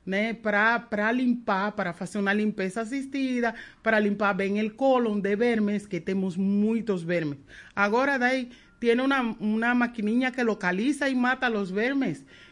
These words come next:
Y las personas fican sorpresas de la cantidad de vermes que conocen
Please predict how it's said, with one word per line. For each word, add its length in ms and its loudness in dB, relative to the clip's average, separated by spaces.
Y 280 0
las 220 0
personas 340 -2
fican 320 -4
sorpresas 680 -2
de 100 0
la 140 -2
cantidad 420 0
de 80 0
vermes 400 0
que 200 -4
conocen 720 0